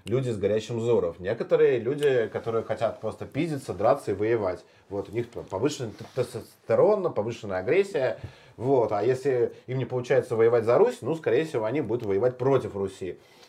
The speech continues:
Вот. Либо там ст-, становиться шахидами, либо становиться обычными бандитами,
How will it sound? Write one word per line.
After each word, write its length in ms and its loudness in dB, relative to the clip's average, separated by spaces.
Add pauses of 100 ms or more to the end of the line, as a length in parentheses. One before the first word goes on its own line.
Вот. 440 2
Либо 280 2
там 300 4
ст-, 300 -8
становиться 480 -4
шахидами, 800 -4 (240)
либо 160 6
становиться 260 2
обычными 380 0
бандитами, 680 -2